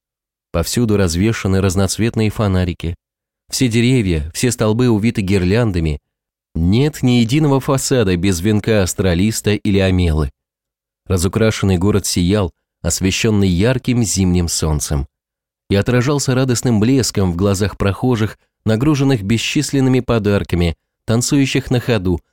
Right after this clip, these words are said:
вовлеченных в веселую суету. Даже ледяной ветер славил приближение Рождества, разнося по улицам запах корицы, жареных каштанов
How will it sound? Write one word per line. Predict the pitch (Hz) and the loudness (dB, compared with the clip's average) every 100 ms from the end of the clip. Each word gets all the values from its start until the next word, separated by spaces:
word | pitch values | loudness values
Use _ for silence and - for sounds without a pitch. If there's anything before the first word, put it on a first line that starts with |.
| _ - | _ -4
вовлеченных | 95 82 85 - 104 110 104 - | -2 0 -2 0 0 2 0 -2
в | |
веселую | 82 90 - 95 90 82 78 | -2 0 0 0 0 0 -2
суету. | - 76 69 69 69 _ _ _ _ _ _ _ - | -2 -2 -2 -4 -6 _ _ _ _ _ _ _ -4
Даже | 87 110 104 | 0 0 2
ледяной | 107 98 107 120 | 2 2 2 2
ветер | 95 101 127 - 87 78 _ | 2 2 0 0 -4 -4 _
славил | - 110 113 120 117 104 | -4 -2 0 2 0 2
приближение | 110 98 104 92 113 104 | 0 2 0 2 2 2
Рождества, | 98 87 90 87 92 98 95 _ - | 0 -2 -4 -4 -2 -2 -4 _ -2
разнося | 113 104 120 - 135 | 0 2 2 0 0
по | 131 | 0
улицам | 131 123 - 120 | 2 0 0 0
запах | 104 120 120 - | 0 -2 -4 -2
корицы, | 123 107 104 101 - 92 - _ _ | -2 0 0 -2 -4 -6 -8 _ _
жареных | - 87 107 95 87 | -2 0 2 0 0
каштанов | - 78 - 90 92 90 | -2 -4 -4 -2 -2 -4